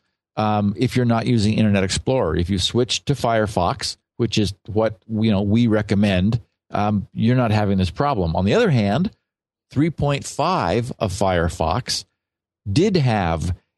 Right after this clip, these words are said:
a critical memory corruption flaw in its just-in-time JavaScript compiler, uh,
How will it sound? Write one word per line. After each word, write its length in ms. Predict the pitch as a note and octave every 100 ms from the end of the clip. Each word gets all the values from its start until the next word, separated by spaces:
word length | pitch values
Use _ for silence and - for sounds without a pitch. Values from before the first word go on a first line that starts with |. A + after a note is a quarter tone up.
| _
a 140 | A#2+
critical 500 | A2 - E3 E3 C#3+
memory 360 | C3+ B2 B2 C3
corruption 720 | - A#2+ D3 - - G#2 F2+
flaw 580 | D#2 - G2+ E2+ D#2+ G2+ A#2 - _ _
in 140 | B2 A#2
its 200 | G#2+ G#2
just-in-time 1160 | G2 B2 C3+ - C3 B2+ - B2+ B2 A#2 A#2+ A#2 - _ -
JavaScript 720 | B2+ B2 B2+ - - A#2+ -
compiler, 800 | - G2+ - C#3+ D3+ F#2 E2 G2+ _ _ _
uh, 260 | - G2+ F#2